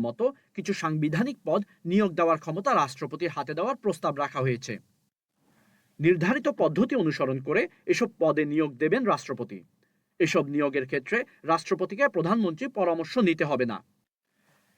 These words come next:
এর বাইরে আইন দিয়ে নির্ধারণ করা অন্য কোনো পদে নিয়োগের ক্ষেত্রেও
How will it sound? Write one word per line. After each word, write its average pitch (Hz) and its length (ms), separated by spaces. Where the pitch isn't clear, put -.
এর 247 240
বাইরে 143 220
আইন 214 220
দিয়ে 202 220
নির্ধারণ 170 380
করা 117 140
অন্য 170 140
কোনো 139 140
পদে 135 200
নিয়োগের 180 380
ক্ষেত্রেও 226 320